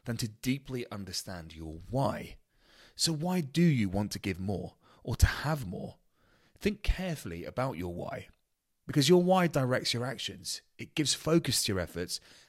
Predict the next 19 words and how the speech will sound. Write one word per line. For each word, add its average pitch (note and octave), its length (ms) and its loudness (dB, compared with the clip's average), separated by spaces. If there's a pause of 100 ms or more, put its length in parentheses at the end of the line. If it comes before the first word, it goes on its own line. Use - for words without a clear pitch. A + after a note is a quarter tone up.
and A#2+ 120 -4
it A#2+ 100 -6
clarifies G2+ 540 -4
your F2+ 100 -4
purpose. - 640 -2 (640)
It's D#3+ 180 2
so D#3 540 2
important C3 800 -6
to - 160 -10
understand F#2+ 640 -8
your E2 160 -12
why. - 380 -10 (640)
It's A#2 120 0
so C#3 220 4
powerful C3 720 2
as F#2+ 140 -4
a F#2+ 40 -6
motivational G#2+ 880 -4
tool, - 280 -10